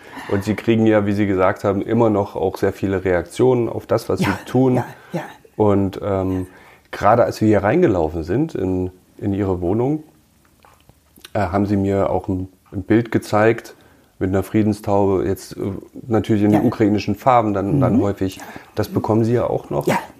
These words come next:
Speaker 2: ja, ja.
Speaker 1: viel geschickt.
Speaker 2: Ja. Also das ist schön. Die Kinder denken an mich. Viele Schulen rufen an,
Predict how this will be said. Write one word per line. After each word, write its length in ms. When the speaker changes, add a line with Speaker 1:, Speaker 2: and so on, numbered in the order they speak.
Speaker 2:
ja, 100
ja. 60
Speaker 1:
viel 160
geschickt. 520
Speaker 2:
Ja. 120
Also 180
das 220
ist 160
schön. 280
Die 80
Kinder 340
denken 400
an 140
mich. 340
Viele 360
Schulen 500
rufen 380
an, 320